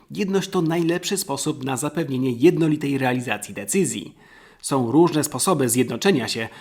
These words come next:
Kiedy postanowiliśmy uruchomić instrument pokojowy w celu finansowania dostaw broni na Ukrainę, zastosowano konstruktywne wstrzymanie się od głosu, aby nie utrudniać jednomyślności. To będzie ciężki orzech do zgryzienia, ale teraz nie da się uniknąć tej debaty".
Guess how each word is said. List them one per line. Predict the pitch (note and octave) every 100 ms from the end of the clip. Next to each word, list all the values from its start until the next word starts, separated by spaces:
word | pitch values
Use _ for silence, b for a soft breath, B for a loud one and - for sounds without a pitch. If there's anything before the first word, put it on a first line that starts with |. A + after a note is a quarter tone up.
| B B B -
Kiedy | C3 C3+
postanowiliśmy | D3+ - C#3 C#3 D3+ C#3+ C#3+
uruchomić | D3 B2 C#3+ C#3+
instrument | - C#3+ - D3+ C#3 -
pokojowy | C#3 B2+ F#3 E3 C3
w |
celu | - C3 A#2
finansowania | C3 C3+ B2+ C3+ C3 B2+
dostaw | C3 - A#2+
broni | C3 B2+
na | B2+
Ukrainę, | C3 D3 G3 F3+ E3 E3 - - -
zastosowano | F#3+ G#3 G#3+ F3+ E3 E3
konstruktywne | D#3+ F#3 F#3+ F3 E3 - C#3+ D3
wstrzymanie | D3 - C#3 A2+ G#2
się | G2+
od | G#2
głosu, | D3+ E3 A#2+
aby | A2+ A2+ A2+
nie | G#2 C3
utrudniać | D#3+ D3+ F3+ C#3+ B2+ G#2+ -
jednomyślności. | - G#2 G#2 G2+ - F#3+ - B2 A2+ B B B B B B
To | D3+
będzie | D#3 E3 E3
ciężki | E3 F#3 B3 - G#3+
orzech | D#3 C#3 C3
do | B2
zgryzienia, | G#2 A#2 E3+ D#3 G#2+ B2+ C#3+ B B
ale | C3+ C3+
teraz | C3+ E3 D3+ C3
nie | B2 C#3+ F#3+
da | C#3
się | - C3
uniknąć | B2+ A#2+ A#2+ -
tej | G#2
debaty". | A2 E3+ F3+ G2+